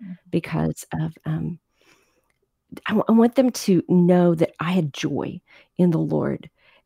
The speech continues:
Speaker 2: and that they can have that too,
Speaker 1: Mm-hmm.
Speaker 2: because they remember that, they want that.
Speaker 1: Oh, that's lovely.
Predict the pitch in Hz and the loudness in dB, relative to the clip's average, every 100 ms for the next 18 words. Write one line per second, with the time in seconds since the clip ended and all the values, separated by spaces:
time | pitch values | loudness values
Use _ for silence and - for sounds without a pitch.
0 | - 180 156 160 - _ 147 185 165 160 | 4 6 6 4 0 _ 0 6 6 4
1 | 165 156 - - - 175 175 165 _ 196 | -2 -2 -6 -12 -8 -8 -8 -14 _ -8
2 | 180 175 170 185 170 170 170 180 185 208 | -4 -2 2 2 4 4 6 6 6 6
3 | 208 254 277 285 - _ _ - 190 190 | 2 2 2 -2 -6 _ _ 4 6 8
4 | 175 160 - - - - _ _ _ _ | 6 2 0 -6 -12 -16 _ _ _ _
5 | _ _ _ _ _ _ 170 147 - _ | _ _ _ _ _ _ -20 -20 -20 _
6 | _ _ 175 - 165 165 156 151 156 | _ _ -14 -12 -8 -8 -8 -8 -8